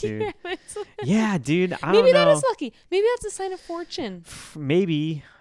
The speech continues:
Speaker 2: I don't know.
Speaker 1: Good fortune.
Speaker 2: That, that rabbit just got murked,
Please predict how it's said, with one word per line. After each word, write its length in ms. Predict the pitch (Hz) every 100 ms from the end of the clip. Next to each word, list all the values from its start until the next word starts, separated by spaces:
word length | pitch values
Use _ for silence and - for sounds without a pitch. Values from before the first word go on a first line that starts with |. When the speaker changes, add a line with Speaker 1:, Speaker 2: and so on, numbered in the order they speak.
| -
Speaker 2:
I 60 |
don't 140 | 139 147
know. 340 | 151 131 117 - _ _ _ _ _ _
Speaker 1:
Good 200 | 262 247
fortune. 220 | - 139
Speaker 2:
That, 420 | 123 127 113 120
that 180 | 123 127
rabbit 340 | 123 123 123 127
just 220 | 117 -
got 200 | 120 -
murked, 680 | 104 107 107 117 110 -